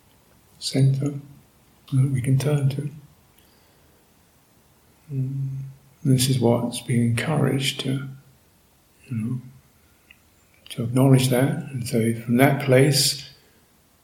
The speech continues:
uh, you review the feeling of reactivity, the impulse of passion, conviction. This is right.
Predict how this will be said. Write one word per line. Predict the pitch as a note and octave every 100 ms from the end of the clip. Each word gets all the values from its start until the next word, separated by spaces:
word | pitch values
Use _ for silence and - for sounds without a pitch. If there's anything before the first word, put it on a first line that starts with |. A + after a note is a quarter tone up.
| _ _ _ _ _ _ _ _ _ _ _ _ _ _ -
uh, | A#2
you | A2+ G#2+
review | A2 G#2 G#2+ B2 A2 G#2+ D3 - - - _ _ _ _ _ _ _ _ _ _ _ _ _ _ _ _ _ _ -
the |
feeling | - - B2+ B2+ A2+ A2
of | G2
reactivity, | A2+ A2+ - - A#2+ C3 - C3+ C3+ - - _ _ _ _ _ _ _ _ _ _ _ -
the | A#2
impulse | A2 A2+ A#2+ A2+ A#2 - -
of | - - - - _ _ _ _ _ _ _ _ _ _ _
passion, | - C3 A#2 - - - - _ _ _ _ _ _ _ _ _ _ _
conviction. | A#2 G2 B2+ - - - - - _ _ _ _ _ _ _ _ _ _ _ _ _ _ -
This | - C3+
is | A2+
right. | C3 D3 C#2